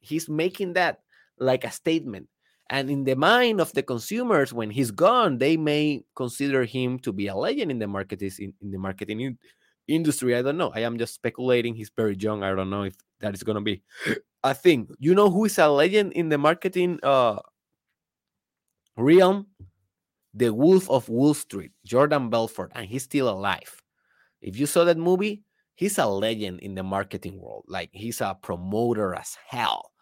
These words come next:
Like, and if, when, if, when you think about, um, when you think about stock market, you think about the wolf. So he changed the game. Now you may say, "Oh, Derek, but th-, he was a criminal. Like, he, he, he was lying to people. He was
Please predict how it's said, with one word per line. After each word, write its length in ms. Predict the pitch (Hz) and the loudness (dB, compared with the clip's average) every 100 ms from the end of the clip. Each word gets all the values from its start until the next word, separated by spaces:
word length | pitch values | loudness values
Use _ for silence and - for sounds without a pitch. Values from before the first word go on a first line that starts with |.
| _ _ _ _ | _ _ _ _
Like, 260 | 95 98 98 | -4 -4 -4
and 160 | 104 101 | -8 -8
if, 100 | 98 | -8
when, 200 | 92 104 - | -6 -8 -8
if, 120 | 110 | -10
when 260 | 98 120 117 | -6 -4 2
you 120 | 185 | 0
think 260 | 185 185 | 4 2
about, 400 | 151 127 131 127 | 4 4 4 2
um, 580 | 113 117 107 98 92 87 - _ _ - - _ _ _ _ _ _ _ | -2 -2 -2 -4 -8 -12 -18 _ _ -20 -20 _ _ _ _ _ _ _
when 160 | 113 117 | -6 -4
you 80 | |
think 240 | 139 175 165 | 0 2 2
about 460 | 139 139 131 113 - | 4 8 8 6 -2
stock 360 | - - 151 127 | -16 2 2 4
market, 560 | 123 165 185 131 113 | 4 4 4 0 -2
you 100 | 104 | -4
think 260 | 131 143 131 | -4 -4 0
about 300 | 120 107 104 | 0 0 0
the 100 | 98 | -2
wolf. 440 | 101 110 90 - _ _ _ | 0 -2 -2 -12 _ _ _
So 160 | - 123 | -8 -4
he 140 | 139 | -4
changed 420 | 160 - 190 196 | -4 0 0 0
the 80 | 151 | -4
game. 340 | 104 104 98 107 | -6 -8 -10 -6
Now 200 | 120 117 | -2 -2
you 120 | 117 | -4
may 140 | 117 | -6
say, 160 | 113 123 | -8 -2
"Oh, 180 | 202 226 | 2 2
Derek, 320 | 165 196 220 | 4 2 4
but 240 | 175 131 | 0 -2
th-, 220 | 123 139 107 | -10 -14 -6
he 160 | 196 | -2
was 220 | 269 285 | 0 0
a 40 | 302 | 0
criminal. 840 | - - 415 508 480 139 90 - - _ _ _ _ _ | 2 8 8 8 6 4 2 -4 -14 _ _ _ _ _
Like, 260 | 156 160 - | 2 2 0
he, 300 | 170 170 208 | -6 -4 -4
he, 160 | 220 233 208 | -4 -4 -2
he 80 | |
was 260 | 233 233 233 | 4 4 4
lying 380 | 202 233 285 311 | 2 4 2 0
to 100 | 240 | -2
people. 440 | - 226 220 202 | -2 -4 2 2
He 80 | 170 | 4
was 280 | 180 190 190 | 4 4 4